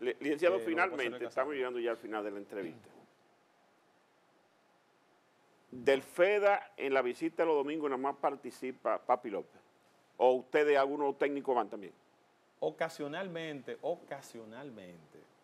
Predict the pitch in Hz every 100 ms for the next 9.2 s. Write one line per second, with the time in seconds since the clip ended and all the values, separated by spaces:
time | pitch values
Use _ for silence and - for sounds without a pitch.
0 | _ 98 123 147 - 120 - 110 107 123
1 | 123 113 104 104 117 101 92 87 85 -
2 | - - 113 - - 135 139 131 127 123
3 | 110 107 113 113 104 104 - _ _ _
4 | _ _ 95 104 117 - 160 151 135 -
5 | _ _ _ _ - 113 120 110 110 -
6 | 160 143 143 208 _ _ _ _ _ _
7 | _ _ 104 120 143 147 139 127 123 135
8 | 123 117 107 127 120 113 104 117 143 135
9 | 147